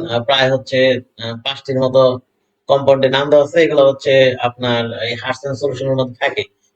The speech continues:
বিভিন্ন আয়ন থাকে, ইলেকট্রোলাইট থাকে, সোডিয়াম থাকে,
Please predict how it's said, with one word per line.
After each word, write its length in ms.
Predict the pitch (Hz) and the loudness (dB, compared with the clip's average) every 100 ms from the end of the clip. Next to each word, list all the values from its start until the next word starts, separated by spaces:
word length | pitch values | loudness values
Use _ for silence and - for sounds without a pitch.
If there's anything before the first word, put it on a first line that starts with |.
| - | -2
বিভিন্ন 320 | 147 147 143 | 2 4 2
আয়ন 320 | 143 143 151 | 0 -2 -2
থাকে, 140 | 131 147 | 0 2
ইলেকট্রোলাইট 480 | 175 156 147 123 113 | 2 4 2 2 0
থাকে, 140 | 107 | -8
সোডিয়াম 360 | - 139 139 135 | -6 2 2 2
থাকে, 340 | 135 127 131 | -2 -2 -4